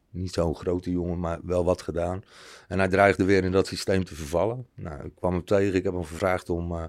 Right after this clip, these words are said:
om met mij mee te gaan draaien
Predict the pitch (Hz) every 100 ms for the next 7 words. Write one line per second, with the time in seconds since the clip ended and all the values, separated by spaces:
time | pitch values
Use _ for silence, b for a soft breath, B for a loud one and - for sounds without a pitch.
0 | - b b b b 95 87 90 92 90
1 | 92 90 98 92 98 90 87 85 82 80
2 | 80